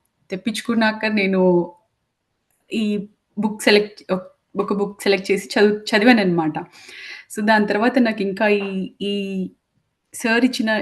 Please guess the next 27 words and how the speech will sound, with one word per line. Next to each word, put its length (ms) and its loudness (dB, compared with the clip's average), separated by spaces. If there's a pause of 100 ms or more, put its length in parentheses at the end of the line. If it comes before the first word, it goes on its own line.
(120)
ఈ 300 -6
essence 360 -4
of 100 -4
knowledge 440 -2
నాకు 220 -4
బాగా 340 -4
నచ్చింది. 460 0
అంటే 160 -4
ప్రతి 280 -6
చిన్న 320 -6
టాపిక్, 500 -6 (160)
అంటే 220 -10
పత్రి 320 -6
సార్ 340 -2 (160)
ఎలా 220 0
రాశారనంటే 840 -2
ప్రతి 300 -6
ఒక్క 160 -2
గ్రంథంలో 580 0
నుంచి 320 -2 (260)
మనం, 220 2 (200)
మనకు 240 -2
ఆ 80 4
గ్రంథాలను 520 0
చదవడానికి 380 -2
టైమ్ 240 2
ఉండదు. 300 0